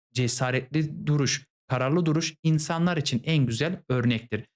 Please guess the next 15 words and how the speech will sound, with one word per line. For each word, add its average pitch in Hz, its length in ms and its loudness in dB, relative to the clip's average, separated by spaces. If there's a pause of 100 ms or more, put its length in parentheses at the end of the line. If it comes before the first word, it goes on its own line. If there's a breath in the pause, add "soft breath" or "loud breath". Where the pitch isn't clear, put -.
(140)
Çünkü 156 240 0
Firavun 147 400 -2
o 160 180 0
dönemin 139 300 4
zalim 120 460 2
hükümdarıydı 160 760 0 (340 loud breath)
ama 151 360 -2 (160)
o 143 80 2
zalim 143 360 0
hükümdara 139 520 0
rağmen 135 440 0
korkmamışlardır. 127 920 -2
Tebliğ 143 360 0
görevini 113 380 2
yerine 131 440 0